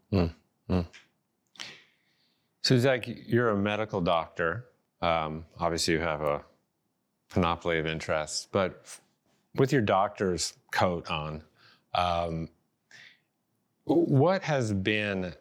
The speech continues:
the impact of this kind of farming system that, uh, sanctifies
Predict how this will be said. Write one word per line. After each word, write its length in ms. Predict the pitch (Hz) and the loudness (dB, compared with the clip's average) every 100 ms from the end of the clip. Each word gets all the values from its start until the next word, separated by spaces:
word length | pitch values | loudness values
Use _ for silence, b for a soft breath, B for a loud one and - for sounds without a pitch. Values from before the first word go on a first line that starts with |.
| - | -6
the 320 | 98 98 92 - - | 0 2 2 -2 -2
impact 800 | 117 123 113 - 92 78 - - | 0 2 0 -2 -6 -6 -14 -6
of 340 | - 95 90 92 | -2 0 0 0
this 320 | 120 135 - | 0 0 -4
kind 580 | - - 117 117 117 101 | -10 -4 -2 0 0 2
of 300 | 95 85 87 _ | 2 -2 -8 _
farming 840 | - - 98 98 98 95 90 82 - | -8 -2 0 0 0 -2 -2 -6 -6
system 840 | - - 98 - 90 82 80 80 _ _ _ _ | -4 0 0 0 -6 -4 -6 -8 _ _ _ _
that, 640 | 90 85 92 90 87 85 - | 0 2 4 2 0 -2 -6
uh, 260 | 80 76 | -6 -6
sanctifies 960 | 73 - 104 98 95 - 92 85 85 - | -4 -2 0 0 -2 2 2 2 -2 -10